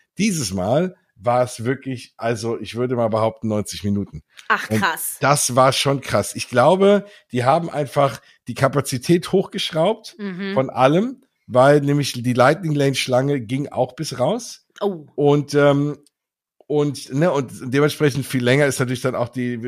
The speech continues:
Speaker 1: Virtual Queue. Und das hat einfach, das war in den drei Tagen mit Abstand das längste Anstehen, <laughs> obwohl es Virtual
Speaker 2: Krass.
Speaker 1: Queue war. Und, ähm, ich hätte es nicht gedacht. Und ich, als ich dann, äh, Cosmic Rewind gefahren bin, den Tag drauf,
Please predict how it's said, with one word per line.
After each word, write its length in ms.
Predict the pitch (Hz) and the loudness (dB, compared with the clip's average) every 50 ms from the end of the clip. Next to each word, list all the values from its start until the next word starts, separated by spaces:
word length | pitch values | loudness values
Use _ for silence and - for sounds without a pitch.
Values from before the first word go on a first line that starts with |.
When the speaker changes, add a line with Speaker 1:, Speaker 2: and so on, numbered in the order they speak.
| 123 110 107 | -8 -6 -6
Speaker 1:
Virtual 320 | 117 120 - - 120 101 | -6 -6 -6 -8 -10 -10
Queue. 360 | - - - 151 196 208 196 - _ _ _ _ _ _ _ | -10 -8 -8 -6 -6 -6 -6 -8 _ _ _ _ _ _ _
Und 180 | - 135 123 110 | -6 -4 -2 -2
das 200 | 135 123 - 101 | -2 -4 -2 -2
hat 240 | 127 139 131 - - | -2 -2 -2 -2 -2
einfach, 300 | 123 135 131 - 139 123 | -2 -2 0 -2 -4 -6
das 240 | - 127 - - 123 | -4 -6 -4 0 4
war 300 | 131 139 156 165 - - | 4 6 6 4 4 2
in 160 | 139 127 113 | -2 -2 0
den 240 | 135 151 180 180 165 | 2 2 2 0 0
drei 260 | 127 117 123 143 139 | 0 2 2 2 2
Tagen 400 | 135 - 127 131 139 139 127 127 | 0 0 0 2 2 0 0 -4
mit 160 | 120 - - _ | -6 -8 -8 _
Abstand 400 | - 151 147 - - 165 147 131 | -8 -8 -8 -6 -4 -4 -4 -4
das 140 | 127 - - | -6 -6 -6
längste 340 | 131 135 123 - - 131 92 | -6 -4 -4 -4 -2 -2 -2
Anstehen, 480 | 117 120 120 - - 87 82 90 90 - _ | -2 -4 -8 -10 -10 -10 -8 -8 -10 -10 _
<laughs> 80 | - | -6
obwohl 300 | 156 - - - 131 175 | -6 -6 -4 -6 -6 -6
es 120 | 175 - - | -6 -6 -4
Virtual 380 | 170 160 165 165 - 156 143 127 | -4 -2 -2 -4 -6 -8 -8 -8
Speaker 2:
Krass. 100 | 120 - | -6 -4
Speaker 1:
Queue 200 | 151 151 156 143 | -4 -4 -2 -2
war. 200 | 113 104 107 104 - _ - - _ _ _ _ | -2 -2 -2 -4 -8 _ -20 -20 _ _ _ _
Und, 380 | - 131 131 131 131 131 - 90 | -4 -4 -4 -4 -6 -8 -8 -4
ähm, 340 | 123 127 127 127 123 120 - | -2 0 0 -2 -2 -6 -12
ich 160 | - - - | -14 -10 -8
hätte 140 | 139 135 - | -6 -6 -6
es 120 | - - 151 | -8 -12 -12
nicht 160 | 147 - - | -12 -10 -10
gedacht. 360 | - 120 139 151 147 - - | -6 -4 -4 -4 -4 -6 -8
Und 100 | 127 127 | -8 -8
ich, 160 | 127 120 - _ _ - | -8 -8 -10 _ _ -4
als 220 | - 131 131 - | -4 -4 -4 -4
ich 120 | 143 - - | -8 -6 -2
dann, 400 | 135 135 143 151 156 156 156 _ _ _ _ _ _ _ _ _ - | 0 0 2 2 0 -4 -6 _ _ _ _ _ _ _ _ _ -4
äh, 500 | 120 131 135 131 131 131 127 120 110 120 | -2 0 0 2 0 0 0 -2 -4 -4
Cosmic 360 | - 151 143 127 143 127 135 | -4 -2 -2 -2 -2 -2 -2
Rewind 320 | 196 226 190 147 131 113 | 0 2 2 2 0 -2
gefahren 420 | - 123 - - 123 120 123 123 117 | -4 -8 -2 0 0 2 2 2 2
bin, 440 | 135 147 160 165 - - 95 110 | 0 0 0 0 -2 -6 -10 -6
den 280 | 110 123 127 131 127 123 | -4 -2 -2 -2 -2 -4
Tag 300 | - 131 127 123 - _ | -2 -2 -2 -2 -4 _
drauf, 520 | - 104 107 110 127 156 - 131 - - | -4 -2 2 4 4 4 2 0 -6 -12